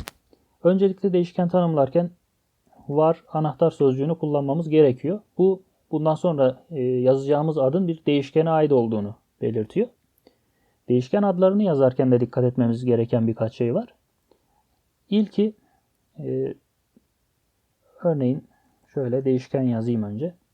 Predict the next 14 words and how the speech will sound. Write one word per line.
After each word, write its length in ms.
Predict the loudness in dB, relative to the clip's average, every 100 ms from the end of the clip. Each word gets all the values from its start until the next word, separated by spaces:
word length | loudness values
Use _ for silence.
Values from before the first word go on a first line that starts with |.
| _ _ _ _ _ _ _ _ _ _ _ _ _
Bu 200 | -2 -2 0
normal, 440 | 0 2 0 -2 -6 _
e, 240 | -8 -6 -4
geçerli 500 | -2 0 0 2 0
bir 100 | 0
değişken 400 | 0 0 -2 -2
adı. 300 | -4 -8 -8 _ _ _ _ _ _ _ _ -6
Bunu 120 | -2
yazdığımızda 460 | 0 0 0 0
bir 60 | 0
uyarı, 480 | 0 2 4 2 0
hata 420 | -6 -8 -2 0 0
falan 300 | -2 -2 0
görünmüyor. 480 | 0 0 -4 -10